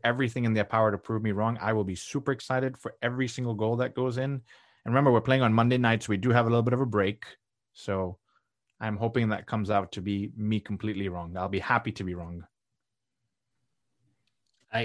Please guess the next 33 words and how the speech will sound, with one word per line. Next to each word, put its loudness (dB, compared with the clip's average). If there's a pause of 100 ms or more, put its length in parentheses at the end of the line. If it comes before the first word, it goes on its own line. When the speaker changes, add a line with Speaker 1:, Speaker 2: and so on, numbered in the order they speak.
Speaker 2:
I 0
pray 6
that 2
you 4
are 2
wrong, -6 (580)
because -4
if -4
we 2
lose 4
a 4
third 4
game 4
in 0
a 0
row, 0 (1000)
we 2
may 6
be -2
talking 2
about 2 (540)
checkbook 0
manager 2
and 0
all 2
those 0
claims 0
for, 0
Speaker 1:
<laughs> -18
Speaker 2:
for 4
a 4
longer 4
period. 0